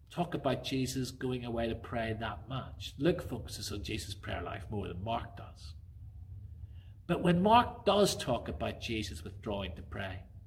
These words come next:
it's normally at a key moment. Perhaps staying in Capernaum was a real temptation. There were people who needed him there.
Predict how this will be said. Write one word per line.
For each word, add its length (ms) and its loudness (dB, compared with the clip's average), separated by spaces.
it's 200 -8
normally 380 6
at 60 6
a 40 4
key 320 2
moment. 340 -4
Perhaps 460 12
staying 560 8
in 140 2
Capernaum 720 0
was 380 4
a 40 6
real 320 4
temptation. 720 -4
There 140 12
were 100 12
people 360 8
who 80 12
needed 300 4
him 140 4
there. 180 0